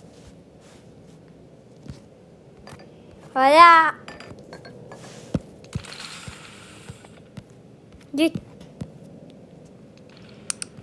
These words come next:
Neyse bir, biri kırıldı. Şimdi kıyafet olarak hiç bakmayacağım. Bence bunu olarak da bakmaya gerek. Yok bunu da. E,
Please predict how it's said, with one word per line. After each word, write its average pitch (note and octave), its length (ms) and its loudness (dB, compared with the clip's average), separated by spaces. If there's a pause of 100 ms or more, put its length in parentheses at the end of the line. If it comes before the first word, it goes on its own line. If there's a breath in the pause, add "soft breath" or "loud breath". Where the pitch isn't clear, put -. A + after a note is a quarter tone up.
(160)
Neyse B3 340 -6
bir, A#3 120 -6 (240)
biri B3+ 240 -2
kırıldı. B3 520 -8
Şimdi D4+ 420 -6 (640 loud breath)
kıyafet F4 540 8
olarak F#4+ 400 10
hiç F#4 420 4
bakmayacağım. B3+ 720 -4 (840)
Bence C#4 320 2
bunu C#4 200 4
olarak D4 600 4
da A#3+ 120 0
bakmaya A#3 320 -10
gerek. A3+ 260 -6 (760)
Yok C#4 320 4
bunu D#4 280 4
da. B3+ 140 -2 (300)
E, C4 200 0